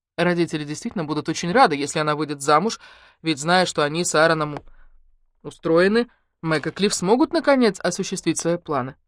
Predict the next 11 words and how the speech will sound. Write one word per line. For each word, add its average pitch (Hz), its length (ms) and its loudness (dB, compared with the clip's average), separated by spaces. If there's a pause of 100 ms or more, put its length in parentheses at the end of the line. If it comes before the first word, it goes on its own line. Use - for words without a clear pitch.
(560)
Ее 294 200 4
брак 262 260 6
благотворно 226 520 2
скажется 190 440 -2
и - 20 2
на 170 140 0
сыне, 180 380 -2 (260)
растущему 170 540 -2
мальчику 160 380 -4
нужен 151 260 -6
отец. 147 420 -6